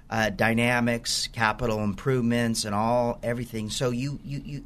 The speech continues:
you need to know a little bit. And so I, I didn't wanna be, uh, in that place where it's like,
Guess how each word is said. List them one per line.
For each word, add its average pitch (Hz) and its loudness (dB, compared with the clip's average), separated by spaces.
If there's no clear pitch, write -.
you 139 -8
need 156 -2
to 127 -2
know 113 0
a 123 0
little 123 2
bit. 95 -4
And 101 -2
so 123 -2
I, 127 2
I 131 2
didn't 123 0
wanna 123 0
be, 104 -4
uh, 95 -4
in 120 2
that 123 2
place 110 -2
where 107 0
it's 104 -4
like, 117 0